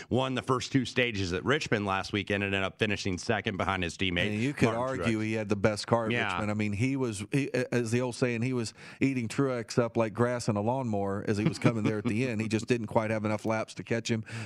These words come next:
Speaker 2: because they got thrown off on pit stops with the, the tire changes. So, no, I love Denny Hamlin there. I think that's a great play on Denny at plus six hundred. I mean, you know, he's got,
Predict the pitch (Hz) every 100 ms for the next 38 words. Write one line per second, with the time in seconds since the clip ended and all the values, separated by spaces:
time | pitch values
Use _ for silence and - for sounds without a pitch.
0 | - 101 113 110 110 - 117 110 107 -
1 | 95 120 110 - 107 101 - - 98 85
2 | 90 _ 107 - 117 113 - 95 92 92
3 | - 101 - - 123 131 139 143 165 127
4 | 107 107 98 95 92 90 101 - 127 123
5 | - 101 110 127 - 120 123 127 117 -
6 | - - 117 120 123 120 104 123 120 120
7 | - 120 127 120 110 110 107 - 110 101
8 | 101 - 113